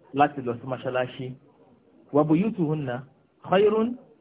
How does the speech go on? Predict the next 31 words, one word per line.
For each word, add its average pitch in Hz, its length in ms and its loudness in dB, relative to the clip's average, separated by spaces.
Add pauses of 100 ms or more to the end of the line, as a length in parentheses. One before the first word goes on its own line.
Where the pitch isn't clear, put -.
(360)
lahunna." 110 480 -6
Ṣùgbọ́n 160 320 0
ká 208 120 0
kírun 175 340 2
nínú 147 160 -2
ilé 147 180 2
wọn 143 200 0
ló 147 80 6
lóore 135 300 4
jùlọ. 110 280 -2 (1500)
Àwọn 214 300 6
ní 226 180 2 (1000)
obìnrin 185 320 6
tó 208 60 -2
jẹ́ 220 160 4
wípé 214 200 0
inú 196 160 0
ilé 196 180 4
wọn 170 260 4
àwòrán 139 520 2
pọ̀ 170 160 4
ń 151 100 0
bẹ. 151 100 6 (1600)
Bí 170 60 4
ó 202 60 10
ṣì 208 140 2
wà 160 80 4
lọ́dọ̀ 165 200 4
àwọn 147 140 2
parents 160 380 0
ẹ̀. 123 120 -2